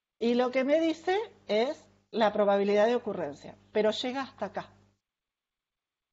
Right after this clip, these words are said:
¿Sí? No hace nada más. Lo que nunca vamos a poder automatizar,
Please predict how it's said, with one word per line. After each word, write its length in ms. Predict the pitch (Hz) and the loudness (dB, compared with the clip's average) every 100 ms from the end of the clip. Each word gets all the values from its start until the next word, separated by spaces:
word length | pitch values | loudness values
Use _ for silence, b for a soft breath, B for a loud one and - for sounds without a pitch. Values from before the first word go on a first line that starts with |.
| 185 | -12
¿Sí? 180 | 190 - - | -12 -14 -12
No 240 | 180 208 | -8 -8
hace 340 | 226 - 233 185 | -8 -8 -8 -8
nada 440 | 185 196 208 190 | -10 -6 -4 -6
más. 200 | 156 - - _ _ _ _ _ _ _ _ _ _ 233 | -10 -16 -20 _ _ _ _ _ _ _ _ _ _ -2
Lo 200 | 247 247 | 0 0
que 140 | 262 | -2
nunca 320 | 320 381 311 | -2 -4 -4
vamos 340 | 262 262 254 240 | -4 -4 -6 -6
a 100 | 202 | -6
poder 500 | 185 202 226 - - | -2 0 0 -2 -8
automatizar, 1080 | 196 190 185 170 170 - 170 - 240 240 277 | -6 -6 -6 -6 -6 -8 -12 -4 -2 -2 -6